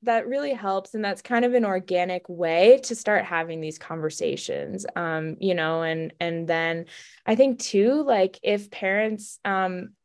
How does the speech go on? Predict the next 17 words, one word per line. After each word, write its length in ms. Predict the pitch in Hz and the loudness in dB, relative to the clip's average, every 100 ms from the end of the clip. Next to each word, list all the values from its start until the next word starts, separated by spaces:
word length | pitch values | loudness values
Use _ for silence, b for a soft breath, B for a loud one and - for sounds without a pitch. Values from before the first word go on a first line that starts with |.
| 202 | -6
don't 420 | 202 196 202 - | 0 2 2 -2
know 580 | - 180 175 170 180 233 | -6 -4 -2 2 6 6
and, 280 | 233 190 - | 6 2 -2
and 180 | 185 185 | -4 2
don't 280 | 185 180 - | 2 2 0
feel 180 | 196 180 | 0 0
comfortable 540 | - 175 180 202 190 | 0 -6 -6 -2 -2
doing 460 | 175 170 165 196 254 | 0 2 4 6 4
this, 340 | 302 302 294 | 0 -2 -2
like, 280 | 233 214 208 B B - | 0 0 -2 B B -14
talk 360 | - 214 247 | -2 0 2
to 100 | - | -2
someone 460 | 277 262 233 240 233 | -4 0 2 2 2
in 100 | 214 | 0
your 180 | 202 185 | 0 0
life 380 | 170 175 196 - | 2 4 2 0
who 140 | 208 | -2